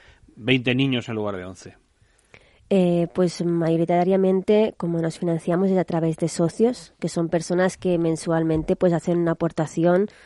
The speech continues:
Speaker 2: lo que, bueno, lo que cada uno, pues, puede y quiere, diez, quince, veinte euros, lo que sea. Y con esto es lo que podemos tirar adelante todo el día a día, desde la comida, el material escolar, eh, todos los gastos diarios y, sobre todo, pues, también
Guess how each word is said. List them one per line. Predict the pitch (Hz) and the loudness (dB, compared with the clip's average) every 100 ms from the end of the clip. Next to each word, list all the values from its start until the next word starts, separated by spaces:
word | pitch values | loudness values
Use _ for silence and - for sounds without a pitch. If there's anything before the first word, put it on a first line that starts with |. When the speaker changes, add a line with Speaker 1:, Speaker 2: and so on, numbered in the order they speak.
| - _ - | -20 _ -6
Speaker 2:
lo | 170 | -6
que, | - - | -6 -8
bueno, | 175 165 165 - | -4 -4 -4 -2
lo | 175 | -2
que | 170 | 2
cada | 185 196 | 6 6
uno, | 190 208 | 6 4
pues, | - 180 160 - - | 6 4 4 -4 -12
puede | - 185 185 214 | 2 4 6 6
y | 208 165 | 4 2
quiere, | - 175 180 208 214 | 0 2 4 4 2
diez, | 185 185 196 - | 4 4 2 0
quince, | 180 190 190 202 | -2 0 0 0
veinte | 185 175 170 | 2 2 2
euros, | 170 180 196 | 2 4 4
lo | 185 | 2
que | 165 165 | 0 0
sea. | - 190 233 - - - - - - | 4 4 4 -2 -20 -20 -20 -20 -4
Y | 226 | 0
con | 202 185 | 4 4
esto | 180 202 | 4 4
es | 196 | 2
lo | 214 | 2
que | 196 | 2
podemos | 190 180 190 196 - | 2 2 4 2 0
tirar | - 185 180 | 0 4 6
adelante | 190 185 185 185 208 - _ | 6 4 4 4 2 0 _
todo | 190 185 180 | 4 6 6
el | 180 | 4
día | 170 185 | 2 2
a | |
día, | 180 190 | 4 4
desde | 190 165 170 | 4 2 0
la | 160 | -2
comida, | 156 - 160 190 208 202 190 | -2 0 2 6 6 6 4
el | 196 | 2
material | 165 160 170 | 0 0 2
escolar, | 170 - 170 170 196 202 202 202 - - - - - | 0 0 2 6 8 10 8 6 0 -20 -20 -8 0
eh, | 170 165 165 160 160 _ _ _ _ _ - | 2 2 2 2 0 _ _ _ _ _ 2
todos | 190 190 | 4 6
los | 185 190 | 4 2
gastos | 180 180 | 0 0
diarios | 196 190 190 208 | 4 4 6 6
y, | 196 | 4
sobre | - 175 | 2 0
todo, | 165 170 | 2 2
pues, | 185 190 | 2 -2
también | - 165 170 175 190 220 | 0 0 2 2 2 -2